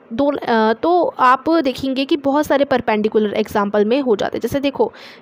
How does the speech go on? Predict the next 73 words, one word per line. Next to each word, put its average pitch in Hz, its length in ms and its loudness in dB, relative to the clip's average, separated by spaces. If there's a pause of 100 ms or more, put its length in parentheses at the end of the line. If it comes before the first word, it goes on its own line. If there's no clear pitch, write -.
ये, 311 360 2
अ, 247 460 4
table 277 320 0
के 320 120 0
जो 320 120 0
कोने 247 260 2
होते 214 200 0
हैं 240 60 -4
वो 285 80 0
इस 320 160 -2
तरीके 294 300 0
से 277 120 0
होते - 240 -6
हैं, - 100 -16 (420)
तो 320 80 2
दो 302 180 0
lines 339 300 2
हैं, 381 160 2 (280)
जैसे 254 200 -2
ये 269 300 0
और 240 220 0
ये 202 180 0
दो 220 160 2
lines 294 280 0
हैं 349 100 2
और 285 200 -2
यहाँ 247 260 0
इनके 285 220 0
बीच 240 240 -2
में 302 100 0
ninety 240 280 0
degree 220 220 -2
का 220 140 0
angle 202 280 0
भी 233 80 -2
form 220 280 0
हो 214 100 2
रहा 214 80 2
है। 202 60 0
देखो 208 200 -2
ये, 208 240 0 (400)
ये 226 60 0
ninety 214 240 0
degree 226 240 0
का 226 140 0
angle 208 300 2
है, 196 100 -2 (500)
ठीक 320 140 -2
है, 247 100 2
क्योंकि 247 440 -4
L 330 200 6
बन 294 220 4
रहा 262 120 4
होता 220 280 2
है। 202 100 -2 (640)
तो 330 100 4
ये 320 160 2
अभी 311 140 2
हम 339 160 2
आगे 262 240 0
ही 302 160 0
समझने 269 460 0
वाले 220 240 2
हैं, 285 160 0
आगे 240 240 -4
के 254 100 -10
questions 254 420 -2
में 262 80 -4
यही 240 240 0
हम 277 120 -2
देखने 240 320 0
वाले 208 220 0
हैं। 269 160 -2